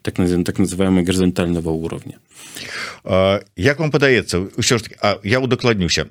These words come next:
Speaker 2: а, дваццаты год, на ваш погляд, а, гэта што было? Таму што шмат казалі там пра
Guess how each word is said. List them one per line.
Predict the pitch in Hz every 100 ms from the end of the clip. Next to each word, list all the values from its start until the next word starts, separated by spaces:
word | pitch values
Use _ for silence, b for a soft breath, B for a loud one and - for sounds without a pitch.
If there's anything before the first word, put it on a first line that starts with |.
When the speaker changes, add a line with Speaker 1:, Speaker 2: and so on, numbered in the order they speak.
| -
Speaker 2:
а, | 85 85 82
дваццаты | 76 101 113 135 139
год, | 104 95 78 -
на | 95
ваш | 107 -
погляд, | - 92 78 76 -
а, | 92 87
гэта | 117 117
што | 120 - 127 92
было? | 76 69 67
Таму | 90
што | 95 -
шмат | - 123 123
казалі | - 90 95 85 73
там | 76 73
пра | 82 85